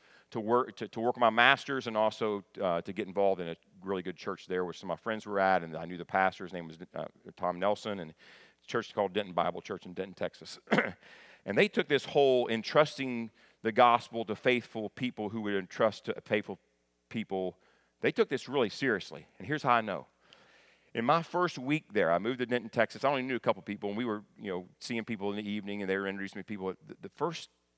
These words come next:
five days maybe, or for the first week I was there, at least five people asked me this question, "Who you meeting with? Who you meeting with?"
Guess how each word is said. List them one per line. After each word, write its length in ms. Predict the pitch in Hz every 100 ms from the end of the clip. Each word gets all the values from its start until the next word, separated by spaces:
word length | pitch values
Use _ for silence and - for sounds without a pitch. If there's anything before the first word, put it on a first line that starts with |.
| _ _ _
five 320 | 139 123 120
days 340 | 113 117 127 92
maybe, 300 | 82 85 90
or 80 | 92
for 120 | 107
the 80 | 101
first 280 | 139 123
week 160 | 131 131
I 40 |
was 120 | 92 101
there, 180 | 92 -
at 100 | 117
least 240 | 151 175 - -
five 320 | 135 143 -
people 240 | 143 110
asked 240 | 110 113 -
me 60 |
this 120 | 107 -
question, 440 | 120 101 90 78 _ _ _ _ _ _ _ _ -
"Who 80 | 190
you 80 | 170
meeting 180 | 160
with? 240 | 107 82 - _ _ _ _ _ _ _ _ _ _ _ _ _ _ _ _ _ -
Who 80 | 214
you 100 | 180
meeting 240 | 190 151
with?" 200 | 95 73